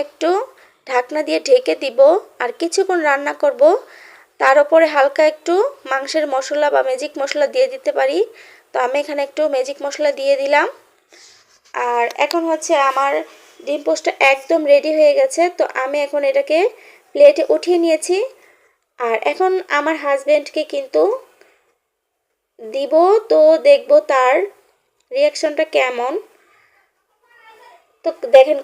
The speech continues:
কত সুন্দর লাগছে। আর কুসুমটা কিন্তু একদম কাঁচা ছিল, যার কারণে কিন্তু আর বেশি টেস্ট হয়েছে। এই তো এখন হচ্ছে সাফার বাবার কাছে নিয়ে এসেছি। আর আমার দুই মেয়ে তো পুরা অবাক হয়ে গেছে। তো সবুজ গেঞ্জি পরে এই তো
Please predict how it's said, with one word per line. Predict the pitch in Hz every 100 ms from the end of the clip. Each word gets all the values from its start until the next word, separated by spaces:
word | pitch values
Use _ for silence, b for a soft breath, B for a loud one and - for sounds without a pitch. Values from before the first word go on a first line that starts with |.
| 302
কত | 277 349 349
সুন্দর | 339 294 320 311
লাগছে। | 262 - 330 330 - 240
আর | 247
কুসুমটা | 330 339 349 359 349
কিন্তু | 320 - 285
একদম | 277 269 320 311
কাঁচা | 294 294 320 -
ছিল, | 294 294 330 403 427 - 226
যার | 247 247
কারণে | 277 277 277
কিন্তু | 277 -
আর | 240 262
বেশি | 269 330 320
টেস্ট | 294 294 -
হয়েছে। | 285 269 - 339 508 _ _ - 294
এই | 349 370
তো | 392 349
এখন | 359 359
হচ্ছে | 359 349 359
সাফার | 330 339 320
বাবার | 302 302 311
কাছে | 330 349
নিয়ে | 311 311
এসেছি। | 320 - 349 381 - 262
আর | 277 277
আমার | 285 294 220
দুই | 269 320 339
মেয়ে | 359 359
তো | 349
পুরা | 359 330 - 277
অবাক | 302 349 339
হয়ে | 330 320
গেছে। | 311 - 381 508 B B B B -
তো | 587 -
সবুজ | 339 381 403 370 349
গেঞ্জি | 339 359 381
পরে | 370 349
এই | 339
তো | 339